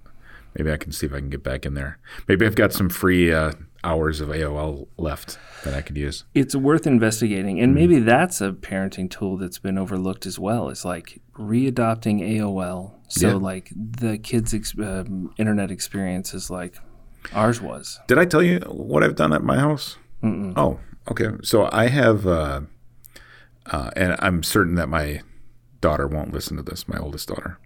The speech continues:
Speaker 2: Sure.
Speaker 1: I have all of her devices set. Um, so I, we use Google Wi-Fi
Speaker 2: Mm-hmm.
Speaker 1: at home. So we have two Google hotspots. It works really, really well. The app is really nice. I th-, I talked about this on the past, the last episode with Jeff a little bit, but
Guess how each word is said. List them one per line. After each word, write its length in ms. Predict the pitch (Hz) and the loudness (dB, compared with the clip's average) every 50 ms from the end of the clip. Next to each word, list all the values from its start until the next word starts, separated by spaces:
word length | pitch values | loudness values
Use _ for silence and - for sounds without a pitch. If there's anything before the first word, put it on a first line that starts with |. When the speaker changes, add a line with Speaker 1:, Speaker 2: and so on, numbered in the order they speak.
| - - | -18 -14
Speaker 2:
Sure. 300 | - - - 107 104 - - - - - - - - _ _ | -12 -8 -8 -8 -8 -10 -14 -18 -20 -20 -20 -20 -20 _ _
Speaker 1:
I 140 | - 104 117 | 2 4 6
have 180 | 143 139 110 104 | 6 6 6 6
all 140 | 101 98 104 | 6 6 4
of 120 | 98 - | 2 2
her 100 | - 104 | 2 2
devices 520 | 98 95 78 80 82 82 - 95 82 76 - | 2 4 2 2 0 0 0 -2 -2 -2 -2
set. 340 | - - 82 80 73 58 - - - - - - | -2 0 0 0 0 -2 -4 -10 -20 -20 -20 -10
Um, 300 | - 92 85 69 69 67 - - | -8 -6 -6 -4 -6 -8 -8 -8
so 220 | 90 - 113 98 - - | 0 4 4 4 4 4
I, 60 | 92 | 4
we 160 | 90 95 104 | 4 6 6
use 260 | 107 107 107 98 90 92 | 8 8 6 6 4 2
Google 320 | - 92 87 90 92 85 | 2 2 4 6 4 4
Wi-Fi 480 | - 71 69 69 - - - - 60 - - - - | 4 2 -2 -2 -4 -4 -6 -6 -6 -10 -10 -4 -2
Speaker 2:
Mm-hmm. 220 | - 113 117 117 80 | 0 2 2 2 2
Speaker 1:
at 40 | 78 | 2
home. 140 | 73 71 73 | -2 -4 -4
So 100 | - 85 | -2 0
we 40 | 80 | 0
have 100 | 80 - | 0 0
two 240 | - - 92 90 92 | 0 2 2 2 2
Google 300 | - 85 85 85 85 82 | 2 2 0 2 0 0
hotspots. 600 | 80 78 71 69 - - - 69 67 69 - - - | -2 -4 -6 -6 -8 -6 -4 -4 -4 -4 -6 -6 -2
It 80 | - 90 | -2 0
works 340 | 80 80 87 82 - - - | 2 2 0 0 -2 -6 -6
really, 300 | - 73 78 80 82 76 | -4 -2 -2 0 -2 -2
really 200 | 78 78 76 73 | -2 -4 -4 -4
well. 340 | 69 65 64 64 65 65 - _ _ - - - - - - - - - | -6 -6 -6 -8 -8 -10 -12 _ _ -20 -20 -20 -18 -20 -20 -20 -6 2
The 180 | - 90 78 - | 2 2 4 4
app 320 | 82 87 87 85 85 - | 2 0 0 0 0 0
is 340 | 80 78 71 76 - - - - - - | 0 0 0 -4 -8 -10 -12 -14 -12 -6
really 280 | - 78 76 76 73 | -4 -2 -2 -2 -2
nice. 260 | 71 71 71 73 - | -2 -2 -4 -4 -2
I 120 | 98 104 98 | 0 0 0
th-, 160 | - - - | -2 -2 -2
I 140 | 107 98 95 | 0 0 2
talked 220 | 95 - 107 104 - | 2 2 2 2 4
about 160 | 90 92 78 | 2 2 2
this 160 | 87 82 - | 2 0 -2
on 80 | 82 78 | -2 -4
the 80 | 73 | -4
past, 380 | 71 - 80 71 69 - - - - | -2 -2 -2 -2 -2 -4 -10 -10 -6
the 60 | 78 | -4
last 240 | 78 76 78 - - | -2 -2 -2 -4 -6
episode 300 | 78 69 76 - - 71 | -6 -6 -6 -6 -6 -6
with 120 | 73 73 | -6 -6
Jeff 280 | - - 67 67 - - | -4 -4 -4 -4 -4 -2
a 40 | - | -2
little 140 | - - - | -2 0 0
bit, 240 | - - - - | -4 -4 -6 -8
but 180 | - - - - | -8 -10 -12 -12